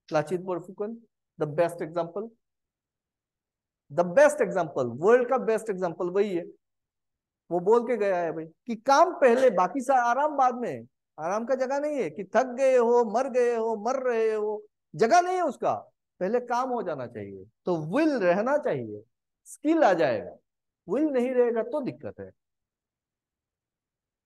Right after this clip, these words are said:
Skill develop कर सकते हैं, Will develop नहीं कर सकते हैं, Will अंदर से आता है। विल पावर को बनाना, मोटिवेट करना, अपने आप को बना के रखना,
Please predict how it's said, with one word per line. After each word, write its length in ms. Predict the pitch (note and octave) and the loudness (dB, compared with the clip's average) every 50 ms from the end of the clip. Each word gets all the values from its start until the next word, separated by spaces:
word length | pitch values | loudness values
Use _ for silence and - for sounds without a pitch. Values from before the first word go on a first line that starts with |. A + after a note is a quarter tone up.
| _ _ _ _ _ | _ _ _ _ _
Skill 360 | - - - A#3 C4+ D#4+ D#4 | -20 -8 -2 0 2 2 2
develop 380 | A#3+ B3 A#3 A#3+ C#4+ D4+ - - | 2 0 2 4 4 4 4 4
कर 120 | E4 D#4 C#4 | 2 0 0
सकते 360 | - - - - - F3 D3+ | 0 -2 -4 -2 -4 -4 -4
हैं, 80 | B2+ B2 | -4 -4
Will 300 | B2+ D#3 B3 D4+ D4+ B3+ | -4 -2 0 0 2 2
develop 360 | B3+ A3 A3+ C4 D#4 D#4 D#4+ D#4+ | 2 0 2 2 2 2 2 -2
नहीं 160 | D4+ D#4 D4 | -6 -4 -2
कर 140 | D4 C4+ A3+ | -2 -2 -2
सकते 240 | - G3+ - - | -4 -8 -10 -8
हैं, 80 | F#3+ G3 | -8 -6
Will 180 | A3 C4+ C#4 C4+ | -6 -2 -2 -2
अंदर 240 | B3 B3 C4+ D4 | 0 2 0 0
से 120 | C#4+ D#4+ D#4 | 2 2 0
आता 240 | C#4+ A#3+ - F3+ C#3+ | 0 0 0 -4 -4
है। 280 | A#2 G2+ F#2+ - _ _ _ _ _ _ _ - | -4 -6 -10 -14 _ _ _ _ _ _ _ -6
विल 160 | G#3 B3 C4 | -4 -4 -2
पावर 300 | C4 C#4 C4+ C4+ C#4 C4+ | -2 0 0 0 0 -2
को 160 | C4+ C#4 C#4 | -2 -4 -4
बनाना, 600 | C4 G3 F#3+ F#3 G3+ G#3+ A3+ A#3 B3 B3+ C4 C4 B3 A#3 - - _ _ _ - | -4 -4 -4 -2 -2 -2 -2 -2 -2 -2 -2 -4 -4 -6 -10 -16 _ _ _ -8
मोटिवेट 500 | D#3 E3+ - A#3 A3+ C4 C4+ C4 C4+ C4 | -8 -6 -4 -2 0 0 0 0 -2 -2
करना, 340 | B3+ B3 A#3+ A#3+ B3 B3 B3 | -2 -2 -2 0 0 0 0
अपने 320 | A3+ G#3+ - B3 B3 C4 | 0 0 -2 0 0 0
आप 240 | C4 C4 C4+ C4 C4+ | 0 0 0 -2 -2
को 100 | C#4+ D4 | -4 -4
बना 260 | C4 C4 A#3+ A#3 A#3 A#3 | -2 -2 0 0 -2 -2
के 140 | A#3+ B3 A3+ A3+ | 0 0 -2 -2
रखना, 440 | G#3+ - - A#3+ A3+ A3 G#3+ A3+ | -2 -4 -2 0 0 0 0 -2